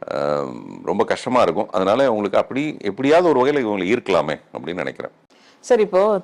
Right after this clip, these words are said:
Speaker 2: தேர்ட்டி ஃபைவ் இயர்ஸ்க்கு முன்னாடி வந்து அபூர்வ சகோதரர்கள் படம் வந்தது. அது எப்படியோ உங்களுக்கும் கமலுக்கும் ஒரு கோஇன்சிடென்ட் மாதிரி இருக்கு. முப்பத்தஞ்சு வருஷம் கழிச்சு இந்தியன் டூவோட வரீங்க. ஒரு பெரிய கான்ஃபிடென்ட் தான் இருந்தாலும், இது எப்படி தியேட்டர்ஸ்லாம் உங்களுக்கு கிடைச்சது? அது சொல்லுங்க சார்.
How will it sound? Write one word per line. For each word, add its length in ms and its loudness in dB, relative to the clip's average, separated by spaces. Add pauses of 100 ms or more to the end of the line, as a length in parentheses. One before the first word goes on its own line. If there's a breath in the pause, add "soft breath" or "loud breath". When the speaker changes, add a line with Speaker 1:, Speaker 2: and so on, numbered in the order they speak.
Speaker 2:
தேர்ட்டி 280 0
ஃபைவ் 0 -
இயர்ஸ்க்கு 440 0
முன்னாடி 220 -2
வந்து 200 0
அபூர்வ 280 2
சகோதரர்கள் 500 0
படம் 180 -2
வந்தது. 240 -4
அது 100 -2
எப்படியோ 260 -2
உங்களுக்கும் 520 0
கமலுக்கும் 500 -2
ஒரு 80 -
கோஇன்சிடென்ட் 540 0
மாதிரி 300 -2
இருக்கு. 340 -6
முப்பத்தஞ்சு 600 0
வருஷம் 280 0
கழிச்சு 160 -2
இந்தியன் 320 -2
டூவோட 280 0
வரீங்க. 400 -2 (300 loud breath)
ஒரு 160 0
பெரிய 280 4
கான்ஃபிடென்ட் 480 0
தான் 180 0
இருந்தாலும், 600 -4
இது 140 -4
எப்படி 240 -4
தியேட்டர்ஸ்லாம் 520 -2
உங்களுக்கு 460 -6
கிடைச்சது? 480 -6
அது 160 -10
சொல்லுங்க 360 -10
சார். 200 -18